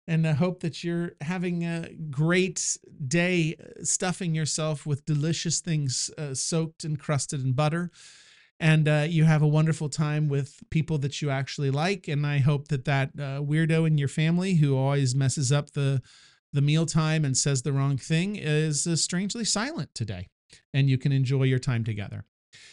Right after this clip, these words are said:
But, uh, thanks for coming in, listening to, to my,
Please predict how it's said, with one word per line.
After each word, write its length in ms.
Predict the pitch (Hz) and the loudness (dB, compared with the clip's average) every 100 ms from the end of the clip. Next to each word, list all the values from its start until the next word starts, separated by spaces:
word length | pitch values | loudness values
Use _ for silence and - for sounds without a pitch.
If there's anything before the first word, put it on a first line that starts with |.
| - _ _ _ - | -20 _ _ _ -2
But, 260 | 226 - 254 | 0 2 2
uh, 260 | 240 226 190 - | 2 2 0 -2
thanks 240 | 254 240 | -2 0
for 80 | 254 | 0
coming 240 | 262 254 254 | 2 4 4
in, 440 | 285 339 277 196 | 2 2 0 -2
listening 600 | 196 214 226 262 254 269 | 4 6 4 2 2 2
to, 380 | - 247 233 226 | 2 4 4 2
to 200 | 196 226 | -2 0
my, 460 | 226 233 233 233 | 2 2 2 0